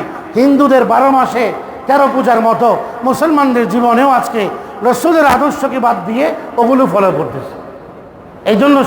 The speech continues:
শান্তি নাই, না জীবনে শান্তি, ঘরে শান্তি নাই, দোকানে শান্তি নাই, ব্যবসা ভালো না, সব জায়গায় অশান্তির একমাত্র কারণ মুহাম্মাদুর রাসূলুল্লাহর আদর্শ বর্জন করা। যদি মুহাম্মাদুর রাসূলুল্লাহর আদর্শকে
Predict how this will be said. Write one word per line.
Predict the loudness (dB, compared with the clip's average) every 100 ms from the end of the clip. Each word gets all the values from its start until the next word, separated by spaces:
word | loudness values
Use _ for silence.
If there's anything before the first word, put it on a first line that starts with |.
| 0
শান্তি | -2 0 0
নাই, | 0 -2 -6 -10 -4
না | 0
জীবনে | 2 4 2 2
শান্তি, | 0 0 0 -4 -6 -10 -2
ঘরে | 0 2
শান্তি | 2 0 0 0
নাই, | 0 -2 -4 -12 -4
দোকানে | 0 2 2 2
শান্তি | 2 0 2
নাই, | 2 2 -2 -8 -2
ব্যবসা | 2 2 2 2
ভালো | 2 2 2
না, | 0 -2 -8 -10 -2
সব | 0 0
জায়গায় | 0 2 4
অশান্তির | 2 0 -2 -2 -2 -4 -8 0
একমাত্র | 2 2 0 0 0 0
কারণ | 2 4 2 2 -2 -8 -2
মুহাম্মাদুর | 0 2 2 0 0 0
রাসূলুল্লাহর | 0 -2 0 0 0
আদর্শ | 0 0 0 -2 -4
বর্জন | -4 -4 -8
করা। | -8 -8 -10 -14 -18 -18 -18 -18 -18 -16 -14 -4
যদি | 0 2
মুহাম্মাদুর | 2 2 2 2 4
রাসূলুল্লাহর | 2 2 0 2 2
আদর্শকে | 2 0 -2 -2